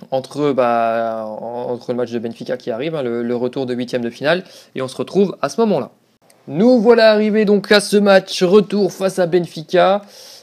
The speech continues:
Euh, du coup, on va partir directement, parce qu'il y a vraiment que ça qui nous intéresse, ce match face à, à Benfica.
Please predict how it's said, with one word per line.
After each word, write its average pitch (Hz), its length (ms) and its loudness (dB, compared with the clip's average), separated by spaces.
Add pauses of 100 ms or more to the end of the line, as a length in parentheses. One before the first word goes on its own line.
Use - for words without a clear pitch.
(160)
Euh, 139 680 4
du 143 120 -10
coup, 190 100 -4
on 185 40 2
va 160 80 0
partir 165 280 -4
directement, 139 460 -6
parce 123 160 -10
qu'il 127 100 -10
y 120 40 -4
a - 20 -2
vraiment 135 220 -4
que 135 80 -18
ça 151 120 -6
qui 147 140 -12
nous 139 160 -6
intéresse, 139 600 -4
ce 170 80 -2
match 165 340 -4
face 143 240 -10
à, 127 240 0
à 131 140 -4
Benfica. 143 640 -4